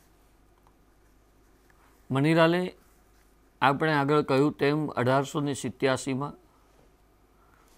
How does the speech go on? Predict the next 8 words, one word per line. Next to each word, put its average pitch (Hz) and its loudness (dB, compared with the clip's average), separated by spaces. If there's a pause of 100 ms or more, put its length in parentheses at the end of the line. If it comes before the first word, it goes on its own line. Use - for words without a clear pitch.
જીવનના 165 2
અઠ્યાવીસમા 156 0
વર્ષે 123 0 (1400)
વાસ્તવિક 170 4
વાત 151 4 (320)
સહજમાં 147 4
દ્રષ્ટિગોચર 160 2
થાય 123 2